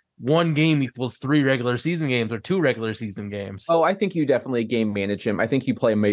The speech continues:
Speaker 2: once a week max. Like, in the regular season, he'd play him once a week in the regular season. Like, and he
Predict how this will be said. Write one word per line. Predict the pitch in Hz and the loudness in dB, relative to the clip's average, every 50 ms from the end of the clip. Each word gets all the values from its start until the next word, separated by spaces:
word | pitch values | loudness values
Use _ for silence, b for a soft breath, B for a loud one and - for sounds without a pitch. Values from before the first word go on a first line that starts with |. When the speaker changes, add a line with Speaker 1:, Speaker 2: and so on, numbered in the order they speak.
| 104 | 0
Speaker 2:
once | 120 110 113 107 104 113 | 0 0 0 0 0 -2
a | 104 | -2
week | 107 104 101 - | -2 -2 -2 -2
max. | 104 92 90 95 92 - - - - _ _ _ _ _ _ _ _ _ _ _ _ _ _ _ _ _ _ _ _ - | 0 0 0 -2 -4 -6 -10 -12 -14 _ _ _ _ _ _ _ _ _ _ _ _ _ _ _ _ _ _ _ _ -14
Like, | 104 - - _ _ _ _ _ _ _ _ _ _ _ _ _ _ _ _ _ _ _ _ _ _ _ _ _ _ _ _ _ _ _ _ _ _ _ _ _ _ _ _ _ _ _ _ _ | -14 -14 -14 _ _ _ _ _ _ _ _ _ _ _ _ _ _ _ _ _ _ _ _ _ _ _ _ _ _ _ _ _ _ _ _ _ _ _ _ _ _ _ _ _ _ _ _ _
in | 139 135 | -2 2
the | 135 | 4
regular | 143 143 143 170 156 139 | 4 4 4 2 2 2
season, | - 139 123 107 104 107 | 2 0 0 0 -4 -4
he'd | 117 123 104 - | -4 -6 -2 0
play | 135 120 | 0 2
him | 113 110 110 | 2 2 2
once | 117 120 120 - | 2 0 0 -2
a | 120 | 0
week | 117 113 107 110 - - _ - | 0 0 -2 -2 -6 -12 _ -4
in | 120 | 0
the | 113 | 2
regular | 113 107 107 107 104 | 2 2 2 0 -2
season. | - 92 76 - 76 92 101 - _ _ _ _ | -2 -6 -8 -8 -12 -14 -14 -16 _ _ _ _
Like, | 113 110 110 - - | -2 -2 -2 -4 -6
and | 120 117 | -4 -2
he | 120 | 0